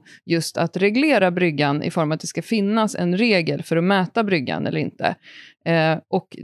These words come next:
det som jag hörde, och det var av dig, för direkt min,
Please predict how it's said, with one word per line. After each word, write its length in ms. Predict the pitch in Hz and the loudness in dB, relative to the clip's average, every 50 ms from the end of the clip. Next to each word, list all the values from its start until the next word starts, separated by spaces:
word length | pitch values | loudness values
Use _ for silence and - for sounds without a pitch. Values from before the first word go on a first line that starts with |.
| 185 | 0
det 140 | 196 190 190 | 2 2 2
som 160 | - 196 196 | 2 2 2
jag 80 | 185 185 | 2 2
hörde, 260 | 185 180 170 170 175 | 2 2 2 2 0
och 180 | - - 180 170 | 0 0 -2 -2
det 80 | 170 | 0
var 280 | 180 208 220 220 - - | 0 0 0 0 2 0
av 180 | 185 165 156 151 | 0 -2 0 0
dig, 260 | 160 165 196 247 262 | 0 2 2 0 0
för 140 | - - 185 | -2 -2 -2
direkt 440 | 175 180 190 208 220 - - - | 0 0 0 0 0 -2 -4 -4
min, 340 | 175 175 175 175 175 170 170 | -2 0 0 2 0 0 -2